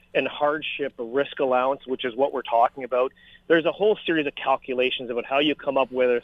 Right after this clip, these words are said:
whether an area is designated a special duty area, what the hardship and hazard and risk allowance should be for that area. And at the end of the day, if we look at our allies, again, the United States in particular, when they send a service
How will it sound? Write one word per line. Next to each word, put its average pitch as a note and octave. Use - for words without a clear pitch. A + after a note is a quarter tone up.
whether B2+
an A#2+
area C3+
is B2+
designated D3
a C#3
special C#3+
duty C3
area, C3
what C#3
the D#3+
hardship D3
and B2
hazard C3+
and A#2+
risk C3+
allowance C3
should C3
be C3
for -
that C3
area. C3
And C#3+
at C#3
the C#3+
end B3
of C#4
the F#3
day, A2
if D3
we C#3
look F#3+
at G3
our D#3+
allies, C#3+
again, C3
the B2+
United C3+
States -
in B2
particular, A#2
when G#2
they A3
send A3+
a G3+
service D#3